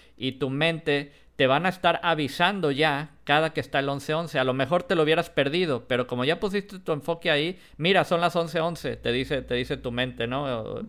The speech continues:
y te dice tu ser interior. Ese experimento lo puedes hacer con cualquier cosa. Por ejemplo, un automóvil. Tú, tú puedes decidir poner tu enfoque en un Jetta plateado en, en la calle.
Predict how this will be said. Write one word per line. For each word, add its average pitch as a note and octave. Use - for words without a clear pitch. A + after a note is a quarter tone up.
y A#2+
te A#2+
dice A#2+
tu B2+
ser B2
interior. B2
Ese E3+
experimento D#3+
lo C3
puedes F3+
hacer E3+
con D3
cualquier C3+
cosa. A#2+
Por B2+
ejemplo, D3+
un E3+
automóvil. C#3
Tú, C#3
tú D3
puedes D#3+
decidir C#3+
poner D3+
tu D#3
enfoque D3
en C3
un C3+
Jetta C#3
plateado C#3
en, B2
en A#2
la A2+
calle. C#3+